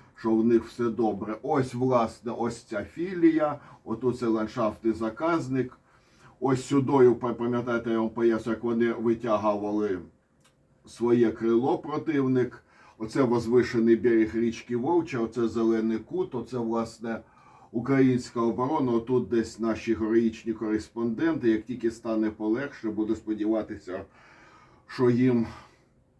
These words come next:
щасливо вдасться все це перетривати, і вони нам повідомлять подробиці. Оце зона наступу. Ну, ясно, вся долина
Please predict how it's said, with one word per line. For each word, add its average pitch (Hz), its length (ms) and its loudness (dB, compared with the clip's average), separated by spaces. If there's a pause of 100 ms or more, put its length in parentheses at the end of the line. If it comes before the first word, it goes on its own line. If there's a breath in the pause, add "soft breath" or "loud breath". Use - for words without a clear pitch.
(880)
щасливо 107 960 -2
вдасться 104 600 -4
все 107 260 -4
це 110 160 -6
перетривати, 113 880 0
і 104 80 2
вони 107 260 0
нам 101 140 -6
повідомлять 101 720 -2
подробиці. 127 720 -2
Оце 113 440 -2
зона 117 360 0
наступу. 135 560 -4
Ну, 160 100 2
ясно, 117 340 0
вся 139 260 -6
долина 113 480 0